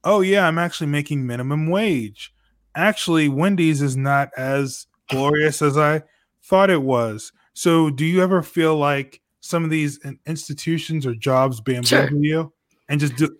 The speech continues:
Speaker 1: do a hook, bait, and switch?
Speaker 2: Sure. I
Speaker 1: Or
Speaker 2: think you, I think you start to weigh the pros and the cons. And I
Speaker 1: Right.
Speaker 2: think, like,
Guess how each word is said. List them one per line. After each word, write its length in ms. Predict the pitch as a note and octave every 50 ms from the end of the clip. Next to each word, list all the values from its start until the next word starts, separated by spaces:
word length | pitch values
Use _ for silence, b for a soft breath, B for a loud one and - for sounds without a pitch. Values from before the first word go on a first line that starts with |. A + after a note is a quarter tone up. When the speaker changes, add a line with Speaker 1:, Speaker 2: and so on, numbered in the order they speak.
| -
Speaker 1:
do 140 | B2+ D#3 D3
a 40 | B2+
hook, 300 | - - E3+ E3+ E3+ -
bait, 160 | - D#3+ D#3 D3+
and 120 | C#3+ C#3
switch? 420 | - - D#3 D#3+ F3 E3+ - - B B B B
Speaker 2:
Sure. 280 | B - - G4 D4+ A#3+ A#3
I 80 | A#3+
Speaker 1:
Or 40 | B3+
Speaker 2:
think 180 | A#3+ D#4 D4+ C4
you, 220 | D4 D4 C#4+ - - -
I 60 | C#4
think 160 | C4+ D#4+ C#4 D#4
you 80 | D#4
start 240 | - - D4 C#4+ A3+
to 100 | C#4 B3
weigh 300 | G#3+ F#3+ G3+ G#3+ A#3 B3
the 100 | A3 G#3
pros 460 | - - - G3+ F#3+ F#3+ G#3 A3+ G#3+
and 100 | G3 F#3+
the 60 | D#3+
cons. 680 | - - - D3+ D3+ D3 D#3 C4 C#4 D4 D4+ C#4+ B3+ - B B B B B B B
And 140 | B A3 G#3
I 100 | A3 G#3+
Speaker 1:
Right. 80 | G#3 -
Speaker 2:
think, 280 | C4+ B3+ B3+ A#3 A3
like, 380 | A3+ A3+ A3 G3+ F3+ F3 -